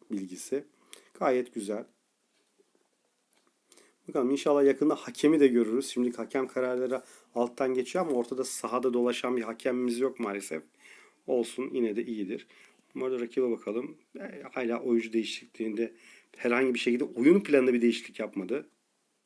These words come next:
Hala D M C'siz bir şekilde benim çift A M C'yi tutmaya çalışıyor. Çok çok zor. Ki arkadaşlar oyun, e, iki takımın güçleri birbirine çok yakın, eşit gibi derken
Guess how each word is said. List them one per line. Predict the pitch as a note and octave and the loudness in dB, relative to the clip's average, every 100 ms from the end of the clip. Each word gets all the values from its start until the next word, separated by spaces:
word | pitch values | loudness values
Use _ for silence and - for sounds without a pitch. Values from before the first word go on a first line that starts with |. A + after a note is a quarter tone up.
| _ _ _ _ _ _ - - | _ _ _ _ _ _ -20 -4
Hala | C#3 B2+ A#2+ A2 | 2 4 4 2
D | A2 | 0
M | A2 G#2+ | -2 -4
C'siz | G2 G#2 - A#2 G#2+ | -6 -8 -8 -8 -8
bir | G2+ | -8
şekilde | - G2+ G2 G2+ A2 _ _ _ _ _ _ _ | -8 -8 -8 -8 -8 _ _ _ _ _ _ _
benim | A#2+ G#2+ G2+ - | -8 -6 -6 -8
çift | - - B2 | -8 -6 -6
A | |
M | G2+ G#2 G2+ | -4 -4 -4
C'yi | G#2 G#2 A2+ | -6 -6 -8
tutmaya | - A2+ G#2 | -8 -6 -4
çalışıyor. | G2+ F#2+ F#2 - A#2 - | -6 -8 -10 -8 -8 -8
Çok | - - | -14 -14
çok | - F#2+ | -12 -10
zor. | G#2 A#2+ - _ _ _ - - - | -8 -8 -10 _ _ _ -20 -20 -20
Ki | - C#3+ | 2 2
arkadaşlar | D3 D3 C#3 D3 C#3+ | 4 2 2 0 0
oyun, | C#3 B2 C3 B2+ | 0 0 2 -2
e, | C3 C3+ A#2+ A#2 A#2 | -2 0 2 2 0
iki | - - | -2 0
takımın | C3+ C3+ C3+ C3+ C#3 | 2 2 2 0 0
güçleri | A2+ A2+ B2+ B2 | -4 -2 2 4
birbirine | B2 A#2 B2+ A#2+ | 2 2 2 0
çok | - B2 | -2 -2
yakın, | A2+ - C3+ A#2+ | -2 -2 -6 -6
eşit | - - - | -6 -8 -6
gibi | G#2+ B2+ D3 _ _ - - _ _ _ _ _ _ _ _ _ _ - | -2 0 -2 _ _ -20 -20 _ _ _ _ _ _ _ _ _ _ -6
derken | A#2 F#2+ B2 B2 | -6 -4 -4 -6